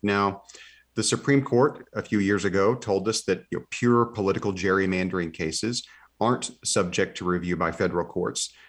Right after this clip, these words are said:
However, there are a number of other challenges that could be based in either federal law or in state constitutional, uh, requirements for reapportionment, you know, that could lead to this being challenged. But even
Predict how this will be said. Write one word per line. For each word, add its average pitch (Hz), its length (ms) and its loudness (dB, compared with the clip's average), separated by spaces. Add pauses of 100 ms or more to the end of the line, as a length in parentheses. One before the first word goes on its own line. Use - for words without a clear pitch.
(160)
However, 107 540 2
there 107 280 4
are 110 240 4
a 98 40 -2
number 98 380 0
of 90 100 0
other 101 180 0
challenges 87 600 -4
that 87 300 0
could 82 240 -4
be 92 100 0
based 87 400 -2
in 90 200 -6
either 80 200 -6
federal 104 380 0
law 92 380 0 (260)
or 92 440 0
in 87 400 -2
state - 300 0
constitutional, 92 1000 -4
uh, 87 320 0
requirements 87 600 -2
for 90 200 0
reapportionment, 87 720 -4 (360)
you 113 80 0
know, 113 40 4
that 113 180 0
could 139 200 0
lead 117 160 2
to 101 60 -2
this 95 160 -2
being 85 280 -2
challenged. 90 400 -2
But 120 120 0
even 160 400 2